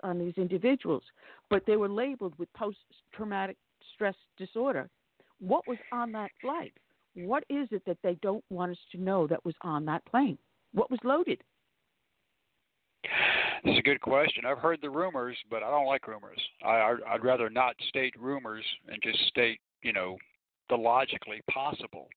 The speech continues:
Speaker 2: Um, I don't know. I mean, I've heard everything from craziness to, uh, the plausible. And I, I really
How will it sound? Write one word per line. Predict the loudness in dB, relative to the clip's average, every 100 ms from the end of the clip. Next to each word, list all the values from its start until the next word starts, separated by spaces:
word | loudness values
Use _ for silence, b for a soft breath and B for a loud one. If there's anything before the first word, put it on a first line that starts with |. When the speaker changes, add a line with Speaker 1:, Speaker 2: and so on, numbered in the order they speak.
| _ -4
Speaker 2:
Um, | -2 0 0
I | 4
don't | 4 4
know. | 2 0 _ _ 0
I | 4
mean, | 6
I've | 4 4
heard | 0 2
everything | -2 -4 -6 -4 -4 -6
from | -8 -4
craziness | 2 2 2 -6 -2 -2 -2
to, | -6 -4 -2
uh, | -2
the | -4 2
plausible. | 4 4 -2 -6 -12 B B B B B B _ _ _ _ _ _ _ _ 2
And | 2
I, | 2
I | 0 2 0 0
really | -4 -4 -8